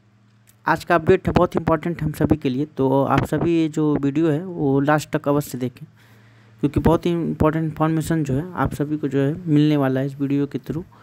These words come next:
तो वीडियो को अंतिम तक अवश्य देखें। तो अगर बात करें हम आज के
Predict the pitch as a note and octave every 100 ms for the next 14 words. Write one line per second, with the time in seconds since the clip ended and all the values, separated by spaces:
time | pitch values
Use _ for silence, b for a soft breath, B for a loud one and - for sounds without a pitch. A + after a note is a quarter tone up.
0 | b b b b _ - - - - C#3+
1 | C3+ C#3+ D3 E3+ E3+ E3+ D#3+ - _ _
2 | _ _ _ _ - E3+ D#3+ E3 D#3 C#3
3 | D3 D3+ C#3 C#3 C#3 F3 - _ _ _
4 | _ _ _ - - - - - C#3+ D3
5 | B2+ - - - - - - - - -
6 | D#3+ D#3 E3+ F#3 - F#3+ F#3+ E3+ F3 G#2
7 | D3 D#3+ - E3